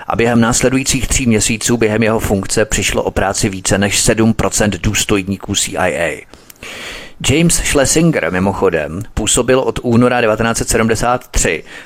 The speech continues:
pouhých šest měsíců ve funkci ředitele C I A, ale také v Pentagonu a ministerstvu energetiky ve službách tří amerických prezidentů, republikánů i demokratů.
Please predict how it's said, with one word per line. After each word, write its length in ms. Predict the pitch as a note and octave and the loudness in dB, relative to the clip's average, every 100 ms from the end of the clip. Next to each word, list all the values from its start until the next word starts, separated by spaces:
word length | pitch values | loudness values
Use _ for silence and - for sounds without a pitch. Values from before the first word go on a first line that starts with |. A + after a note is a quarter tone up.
| - | -2
pouhých 420 | A2+ A#2 A2 - | -2 0 -4 -2
šest 280 | C#3+ C3+ - | 0 0 0
měsíců 540 | A#2+ - F#2+ - F2 | 0 0 -4 -4 -2
ve 100 | E2+ | -2
funkci 400 | - G2+ F#2+ F#2 | -2 -4 0 -2
ředitele 420 | G2 F#2+ F#2+ F#2+ | 0 -2 0 2
C 140 | F#2 G2+ | 0 0
I 220 | F2+ F#2 | -2 -2
A, 320 | F2 F#2 A2 | 0 0 0
ale 260 | A2+ A#2 A#2 | 2 0 0
také 320 | B2+ - D#3+ | -2 0 0
v 60 | |
Pentagonu 600 | - B2+ C#3 C3+ C#3 D3+ | 2 0 0 0 0 2
a 80 | D3+ | 2
ministerstvu 680 | C3 B2 B2 - B2+ - B2+ | 2 2 0 -2 -6 -2 0
energetiky 640 | A2 A#2 A2 F#2 E2+ - | 2 2 0 -4 -6 -4
ve 100 | E2+ | -4
službách 460 | D#2+ A2+ F#2+ A2+ G#2+ | -4 -4 0 -2 -2
tří 400 | - - C3 C3 - - - | -4 -2 -2 -6 -12 -14 -4
amerických 560 | G#2+ G#2+ A2 - A#2+ - | 0 2 2 -2 -2 -2
prezidentů, 600 | G2 F#2 G#2+ E2+ D#2 F2 | 0 0 0 -2 -2 -2
republikánů 720 | G2+ B2+ G#2+ A2 G#2+ G#2 G#2 | 0 0 0 0 0 2 2
i 40 | |
demokratů. 560 | G2 F2+ E2+ - - - | 2 0 -2 -4 -6 -14